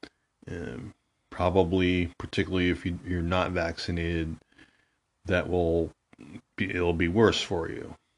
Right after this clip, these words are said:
Um, some people just have the bad luck of being uniquely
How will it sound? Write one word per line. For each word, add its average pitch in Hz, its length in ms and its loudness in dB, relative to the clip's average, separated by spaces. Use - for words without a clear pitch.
Um, 82 540 -6
some 92 220 -2
people 87 640 0
just 85 260 -4
have 87 240 0
the 80 80 -4
bad 82 260 0
luck 82 340 -2
of 85 260 -4
being 85 220 -2
uniquely 87 800 2